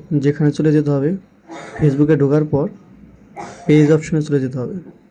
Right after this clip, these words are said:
Then ক্লিক করার পর আমরা ক্রিয়েট নামের, ক্রিয়েট পেজ নামের যে অপশনটি পাচ্ছি সেখানে ক্লিক করতে হবে।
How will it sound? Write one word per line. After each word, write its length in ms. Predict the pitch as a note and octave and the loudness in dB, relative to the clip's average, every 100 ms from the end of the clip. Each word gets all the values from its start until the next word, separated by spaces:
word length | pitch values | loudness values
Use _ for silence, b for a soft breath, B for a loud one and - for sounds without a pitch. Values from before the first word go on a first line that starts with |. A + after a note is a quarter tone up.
| - _ _ C#3 | -20 _ _ -4
Then 160 | C3+ C#3 C3 | 0 0 0
ক্লিক 180 | D3 C#3 - | -4 -2 0
করার 200 | D3+ D3+ | 0 0
পর 180 | C#3 C3+ - - - _ _ B B B B - | -2 -2 -4 -10 -20 _ _ B B B B -6
আমরা 180 | C3 C3 D3+ - B B B - | -2 -2 -4 -10 B B B -6
ক্রিয়েট 240 | - D#3 D#3 | 0 0 0
নামের, 240 | E3+ E3+ E3 - - - | 0 0 -2 -6 -18 -2
ক্রিয়েট 240 | D#3 D#3 D#3 - | 0 0 -2 0
পেজ 200 | D3 C#3 D3 | 2 2 0
নামের 200 | D3+ D3+ C#3 | 2 2 2
যে 40 | C#3+ | -2
অপশনটি 300 | C3+ D3+ D3 D3+ | -2 -4 -2 -4
পাচ্ছি 300 | C#3 - E3+ G#3 - - | -8 -8 -8 -8 -10 -16
সেখানে 240 | - C#3+ C#3 | -4 -2 0
ক্লিক 160 | C#3+ C3 C3+ | -2 -4 -4
করতে 180 | B2 C3 | -4 -2
হবে। 160 | A#2+ | -4